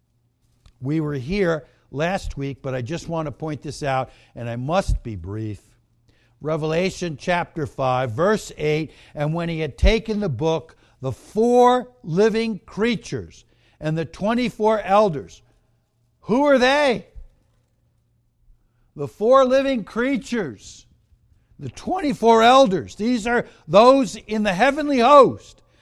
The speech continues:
fell down before the Lamb,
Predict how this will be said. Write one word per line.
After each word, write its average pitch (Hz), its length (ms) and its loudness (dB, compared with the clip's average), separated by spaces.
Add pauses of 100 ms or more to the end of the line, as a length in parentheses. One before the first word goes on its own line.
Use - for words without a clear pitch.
(180)
fell 262 500 4
down 254 380 2
before 240 400 2
the 233 160 2
Lamb, 214 600 0